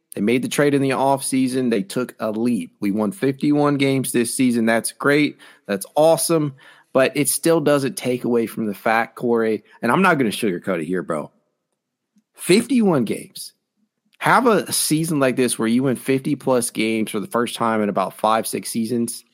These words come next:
And the first time really without LeBron in, in ages, what, ninety-seven, ninety-eight, really. Uh, to have such a successful regular season and then to head into the playoffs to only face a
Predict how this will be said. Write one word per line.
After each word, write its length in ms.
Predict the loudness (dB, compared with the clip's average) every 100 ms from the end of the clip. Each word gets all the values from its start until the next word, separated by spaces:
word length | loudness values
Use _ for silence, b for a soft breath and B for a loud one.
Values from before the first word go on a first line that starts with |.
| _ _ _
And 420 | 0 2 2 2 0
the 80 |
first 380 | -2 0 0 0
time 320 | -2 0 2
really 200 | 2 2
without 280 | 2 0 -2
LeBron 440 | 0 2 2 2 0
in, 220 | -2 -2
in 180 | -4 -2
ages, 420 | 0 0 -2 -6
what, 220 | -4 -2
ninety-seven, 520 | 0 2 2 2 0 2
ninety-eight, 480 | 0 0 0 -2
really. 300 | -2 -6 -6 _ b b b b b b -2
Uh, 380 | 2 4 2 0
to 180 | -4
have 320 | -2 2 2 2
such 280 | -2 -2
a 60 | -4
successful 720 | -6 -8 -2 -2 -2 -2 0
regular 360 | 0 0 -2 -2
season 600 | -4 -4 -2 -2 -4 -6 _ _ -4
and 200 | -2 2
then 160 | 2
to 160 | 2 0
head 280 | 0 0 0
into 240 | 0 -2
the 100 | -2
playoffs 800 | -2 -2 2 2 2 0 -4 -14 _ _ _ _ 0
to 160 | 0 4
only 400 | 4 6 4 2
face 720 | -4 0 2 2 0 -6 -10 b 0
a 380 | 4 4 2